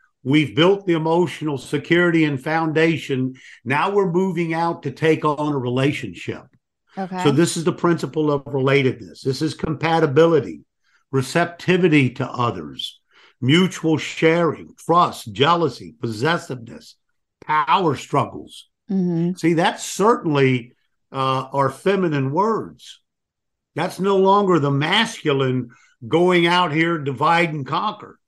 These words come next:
Speaker 1: That's the feminine bringing in the relationship. So this is the, um, this is the, another, again, part of the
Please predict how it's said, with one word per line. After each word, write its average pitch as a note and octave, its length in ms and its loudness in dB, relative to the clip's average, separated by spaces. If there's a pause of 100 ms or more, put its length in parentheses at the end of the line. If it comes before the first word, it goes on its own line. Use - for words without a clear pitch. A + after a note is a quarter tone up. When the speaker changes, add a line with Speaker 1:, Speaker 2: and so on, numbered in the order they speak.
(840)
Speaker 1:
That's F3+ 260 -4
the D3+ 140 0
feminine E3+ 640 2
bringing F#3 680 2
in E3+ 540 -4 (360)
the C3+ 80 0
relationship. D3+ 960 0 (600)
So E3 540 6 (240)
this F#3+ 260 2
is D3+ 200 -2
the, D3+ 580 4 (380)
um, C3+ 880 2 (560)
this E3+ 280 -2
is E3 140 -2
the, - 640 -6 (220)
another, E3 480 4
again, D#3 540 4
part D#3 320 2
of D3 240 2
the C#3+ 400 0